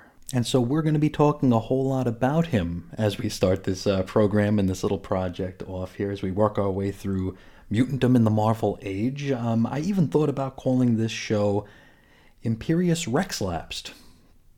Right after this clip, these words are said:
but, uh, I thought that would pigeonhole <laughs> us into just talking about Namor, where I certainly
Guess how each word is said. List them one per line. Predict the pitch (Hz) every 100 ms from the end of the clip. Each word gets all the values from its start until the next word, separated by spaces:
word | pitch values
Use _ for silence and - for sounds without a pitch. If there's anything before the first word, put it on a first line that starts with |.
| _
but, | 110 107
uh, | 107 107
I | - 113
thought | - 117
that | 117 107
would | 101 -
pigeonhole | - 123 113 - - 123
<laughs> | -
us | - -
into | 127 113 104
just | 95 151 190 170
talking | 120 101 92
about | 90 90 95
Namor, | 92 95 95
where | 104 123
I | 147
certainly | - 175 170 143 101 90